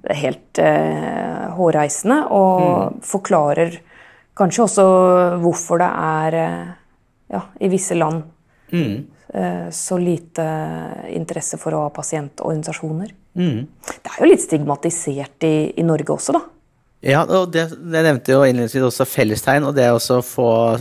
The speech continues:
Speaker 2: eh, kvitte stigma, eh, var også da i Afrika og Euro-, og U S A da. Og også som vi kjenner igjen her.
Speaker 1: Kvitte stigma, ja. Ja.
Speaker 2: Ja.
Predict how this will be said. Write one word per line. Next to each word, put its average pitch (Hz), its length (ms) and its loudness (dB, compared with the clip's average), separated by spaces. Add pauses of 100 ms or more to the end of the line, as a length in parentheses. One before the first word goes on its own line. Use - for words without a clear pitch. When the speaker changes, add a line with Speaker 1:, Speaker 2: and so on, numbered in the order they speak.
(140)
Speaker 2:
eh, 131 460 -2
kvitte 135 300 -4
stigma, 117 440 -2 (680)
eh, 120 380 2
var 123 240 0
også - 380 -6
da 110 260 0
i 104 220 -2 (480)
Afrika 95 340 -12 (100)
og 104 140 -2
Euro-, 101 380 -2
og - 60 -8
U 117 140 2
S 107 160 -4
A 104 120 -6
da. 113 80 -12 (320)
Og 120 320 2
også 139 200 -4
som 139 180 -2
vi 123 100 -2
kjenner 113 280 0
igjen 110 140 2
her. - 200 2
Speaker 1:
Kvitte 180 140 4
stigma, 165 220 -4
ja. 220 100 -6 (200)
Ja. 180 140 -4 (120)
Speaker 2:
Ja. 151 220 2